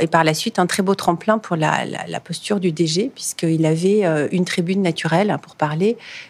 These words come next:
des P M E, qui était le sujet, enfin, qui est toujours d'ailleurs le sujet essentiel de Sage.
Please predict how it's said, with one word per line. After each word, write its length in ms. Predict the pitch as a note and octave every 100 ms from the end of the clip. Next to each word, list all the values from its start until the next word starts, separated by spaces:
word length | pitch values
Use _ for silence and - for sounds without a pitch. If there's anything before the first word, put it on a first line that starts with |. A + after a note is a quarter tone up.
| -
des 720 | - E3 F3+ - - - F3
P 140 | G3+ G3
M 240 | F3+ G#3
E, 20 |
qui 160 | B3 F3
était 400 | E3+ - G#3+ G3
le 180 | E3+ F3+
sujet, 440 | - C#3 E3 F#3
enfin, 140 | F3+ D3
qui 120 | F#3+
est 40 |
toujours 280 | F#3 E3+ F#3
d'ailleurs 200 | F3+ F3
le 80 | D#3+
sujet 300 | - - E3+
essentiel 380 | E3+ D#3 - D3+
de 80 |
Sage. 380 | D3+ - - -